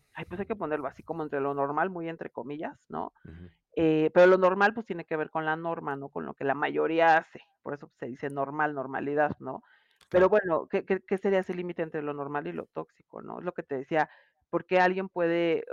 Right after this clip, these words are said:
Speaker 1: cómo tendría que estar viviendo esta relación para decir:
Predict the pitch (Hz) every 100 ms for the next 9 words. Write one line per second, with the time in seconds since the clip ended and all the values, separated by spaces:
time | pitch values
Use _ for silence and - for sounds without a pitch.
0 | - _ 202 208 220 185 180 170 180 190
1 | 180 180 165 165 165 180 160 156 135 131
2 | - - 156 185 330 - 151 135 139 -
3 | 170